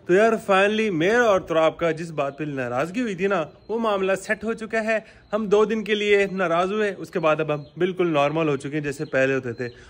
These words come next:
और ये यार ये नई बात नहीं है, मतलब बचपन से ऐसे होता है, आप, आपके अंदर भी होगा यार, भाइयों में होता नहीं है? ऐसे छोटी-छोटी बातों में नाराज़ हो जाना, ये तो चलता रहता है, ज़िंदगी का हिस्सा है। तो इसमें तो कोई बड़ी बात नहीं है।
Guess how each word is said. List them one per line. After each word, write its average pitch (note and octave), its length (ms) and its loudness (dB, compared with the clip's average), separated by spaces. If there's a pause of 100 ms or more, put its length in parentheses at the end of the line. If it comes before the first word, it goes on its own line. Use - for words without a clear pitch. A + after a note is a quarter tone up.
(140)
और A3 140 0
ये C4 80 0
यार C#4 240 2
ये B3 180 -4
नई G#3+ 220 -2
बात G3 260 0
नहीं F#3+ 160 -4
है, B3+ 120 0
मतलब A3 300 -6
बचपन A3 320 -6
से B3 200 -4
ऐसे F#3 220 -4
होता G3 300 -2
है, A3+ 80 2
आप, F3 380 -2
आपके F#3+ 240 -2
अंदर G#3 160 -6
भी G3+ 120 -10
होगा D3 200 -4
यार, D3+ 160 -10 (160)
भाइयों B2+ 240 -8
में C#3+ 100 -8
होता C3 220 -8
नहीं F#3+ 160 -8
है? B2+ 100 -14 (320)
ऐसे C#3+ 120 -8
छोटी-छोटी D3 480 -8
बातों B2+ 260 -4
में C3 100 -8
नाराज़ B2 400 -4
हो B2 120 -8
जाना, A#2+ 540 -12
ये D#3+ 120 -10
तो F#3+ 140 -10
चलता D#3 340 -6
रहता D3 220 -6
है, C3+ 80 -6
ज़िंदगी C3+ 300 -10
का C#3 160 -6
हिस्सा B2+ 280 -10
है। - 380 -12 (140)
तो - 80 -12
इसमें E3+ 300 -6
तो D#3+ 80 -6
कोई D3+ 160 -6
बड़ी B2 240 -4
बात A#2+ 280 -2
नहीं C3+ 120 -6
है। C#3 160 -6